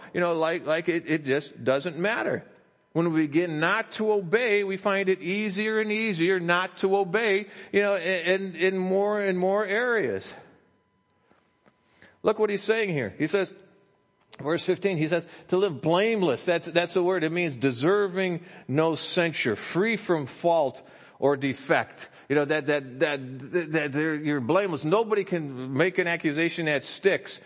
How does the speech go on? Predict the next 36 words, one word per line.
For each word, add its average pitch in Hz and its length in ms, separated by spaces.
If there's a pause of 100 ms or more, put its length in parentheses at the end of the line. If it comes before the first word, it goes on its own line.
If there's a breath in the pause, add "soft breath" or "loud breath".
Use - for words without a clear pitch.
(260 loud breath)
He 175 100
says, 170 220
"Or 156 160
pure." 185 540 (160 loud breath)
We 165 160
looked 196 180
at 180 100
this 180 280
a 135 100
couple 147 320
weeks 143 220
ago. 120 160
I 123 100
didn't 131 220
put 131 140
the 123 60
definition 123 480
up 104 140
there. 113 120
Just 127 260
unmixed. 147 580
It's, 131 220
it's 135 280 (120)
a 135 80
word 139 340
they 127 120
use 135 200
in 127 120
the 117 40
refining 139 600
process 139 520
of 113 100
getting 117 320
the 104 120
junk 123 520
out, 131 360